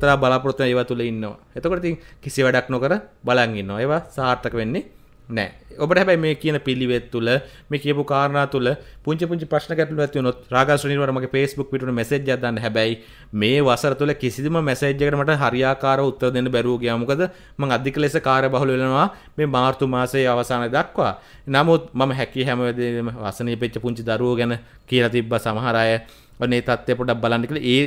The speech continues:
ඒ දේවල් වල මං ඔබට උත්තර දෙන්නම්. ඒවා බලලා මට පුංචි කාල සීමාවක් දෙන්න සමා වෙලා. ඉතින් ඒ දේවල් තුළට මම හැකි හැම ඉක්මනින් ඔබට පිළිතුරු දෙනවා. එහෙනම් ඔබ ඒ වගේ ප්‍රශ්නයක් ආවොත් පුංචිට මැසේජ් එකක් දාලා දෙන්න. හැබැයි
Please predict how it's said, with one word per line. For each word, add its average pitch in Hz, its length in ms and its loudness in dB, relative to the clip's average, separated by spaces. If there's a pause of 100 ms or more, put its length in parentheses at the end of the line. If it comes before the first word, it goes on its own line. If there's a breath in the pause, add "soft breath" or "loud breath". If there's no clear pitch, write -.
ඒ 127 160 4
දේවල් 123 380 2
වල 131 180 4 (460 loud breath)
මං 127 160 -2
ඔබට 120 280 0
උත්තර 127 280 -2
දෙන්නම්. 123 400 0
ඒවා 110 180 0
බලලා 113 320 2 (120)
මට 123 200 -2
පුංචි 117 280 -4
කාල 117 260 2
සීමාවක් 113 480 -2
දෙන්න 110 160 -2
සමා 113 380 0
වෙලා. 117 240 2 (460 soft breath)
ඉතින් 147 340 -2 (300 soft breath)
ඒ 131 160 4
දේවල් 127 340 2
තුළට 135 220 -2
මම 131 200 2 (400)
හැකි 123 300 -4
හැම 135 160 2 (100)
ඉක්මනින් 139 420 -2 (180)
ඔබට 120 260 -2 (140)
පිළිතුරු 107 340 -6
දෙනවා. 101 240 -6 (160)
එහෙනම් 151 220 -4
ඔබ 135 160 0
ඒ 131 100 4
වගේ 143 220 2
ප්‍රශ්නයක් 131 400 -2
ආවොත් 113 280 0 (420 loud breath)
පුංචිට 131 480 0
මැසේජ් 123 260 0
එකක් 117 240 0
දාලා 117 140 0
දෙන්න. 123 120 0
හැබැයි 120 280 0